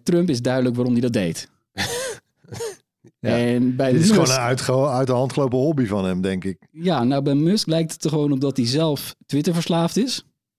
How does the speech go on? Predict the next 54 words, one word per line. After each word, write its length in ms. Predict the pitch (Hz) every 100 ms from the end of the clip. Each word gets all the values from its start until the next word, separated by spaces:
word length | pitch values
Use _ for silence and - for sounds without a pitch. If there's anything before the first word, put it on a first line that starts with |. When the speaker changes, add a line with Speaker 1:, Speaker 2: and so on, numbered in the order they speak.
| _ _
Speaker 1:
Ja, 220 | - 92
dat 160 | 101 101
is 160 | 110 -
gewoon 200 | 135 135
zo. 80 | 147
Hij 100 | 139
zit 160 | 123
altijd 240 | 113 123 120
midden 280 | 135 131
in 60 | 120
de 80 | 117
nacht, 300 | 120 120 -
zit 140 | 117
hij 120 | 120 - _
tweets 300 | - 139 123
te 80 | 127
versturen 480 | 117 110 127 123 120
van 140 | 123
hij 100 | 117
weet: 180 | 117 123
"Als 100 | 117
ik 100 | 110
wakker 280 | 117 151 143
word, 160 | 123 117
heb 140 | 107
ik 60 | 110
er 60 |
spijt 320 | - 127 123 -
van." 300 | 107 95 - _
Soms 280 | - 135 131
verwijdert 380 | 110 113 123 117
hij 100 | 110
die 180 | 104
ook 160 | 92 90
weer. 200 | 92 87
Dus 160 | 95 107
een 60 |
aantal 260 | 107 117 110
van 120 | 110
die 220 | 104 98 - -
kritische 380 | - 113 107 95
tweets 440 | 113 107 98 - -
over 240 | 127 110
Twitter 260 | 107 110 104
zelf 320 | 117 123 117
van 80 | 110
de 60 |
afgelopen 380 | 101 - 104 104
dagen 320 | 107 101 90
heeft 220 | 95 135 123
hij 160 | 98 _ _
alweer 280 | - 107 92
verwijderd. 480 | 87 - - 208 - _ -
Speaker 2:
Oh. 200 | 123